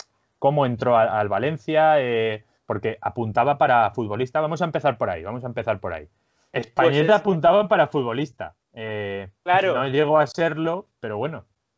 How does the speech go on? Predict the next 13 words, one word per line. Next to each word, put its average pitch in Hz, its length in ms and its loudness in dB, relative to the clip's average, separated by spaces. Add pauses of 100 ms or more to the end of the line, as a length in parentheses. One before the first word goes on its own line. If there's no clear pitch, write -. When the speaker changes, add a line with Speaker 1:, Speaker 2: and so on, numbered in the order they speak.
(680)
Speaker 2:
Tenemos 165 360 -6
la 196 80 2
imagen 180 460 -2
de 170 160 0
él, 190 100 -6
de, 151 280 2
de 139 140 -6
un 139 120 -10
señor 139 300 -8
más 135 200 -6
bien 135 160 -4
chaparro, 165 880 2 (760)
go-, 135 180 -6